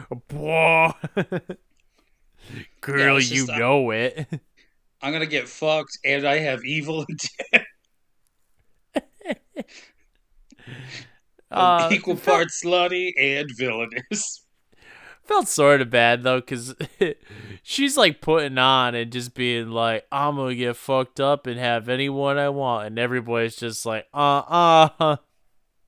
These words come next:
Speaker 1: No thank you, girl." <laughs>
Speaker 2: All right, Finn. Uh, I liked the movie. I don't know. What did you think of it?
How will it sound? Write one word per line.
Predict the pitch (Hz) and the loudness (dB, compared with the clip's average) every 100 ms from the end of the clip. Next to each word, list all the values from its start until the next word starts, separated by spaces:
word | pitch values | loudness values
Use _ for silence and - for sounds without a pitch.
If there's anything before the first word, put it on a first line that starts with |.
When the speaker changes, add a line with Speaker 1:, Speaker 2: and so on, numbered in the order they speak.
| _ _ - 170 175 - | _ _ -10 -8 -8 -6
Speaker 1:
No | 135 147 156 | 2 4 4
thank | 175 170 147 139 | 2 0 0 -4
you, | 131 | -6
girl." | 127 127 131 135 139 143 | -2 0 2 2 2 0
<laughs> | - | -8
Speaker 2:
All | 151 _ _ _ _ _ _ _ _ _ _ _ _ _ _ _ _ _ _ _ _ _ _ _ _ _ _ - | -14 _ _ _ _ _ _ _ _ _ _ _ _ _ _ _ _ _ _ _ _ _ _ _ _ _ _ -10
right, | 165 147 | -6 -6
Finn. | - 147 135 131 _ | -6 -8 -8 -12 _
Uh, | 160 160 160 | -12 -10 -8
I | 233 349 | -6 -6
liked | 339 320 - | -4 -6 -4
the | 170 | -4
movie. | 139 123 131 | -2 -2 0
I | 190 | 0
don't | 175 | -2
know. | 143 | -2
What | 127 151 | -4 -6
did | 147 | -6
you | 165 | -8
think | 135 113 107 | -8 -8 -8
of | 98 | -10
it? | 107 | -10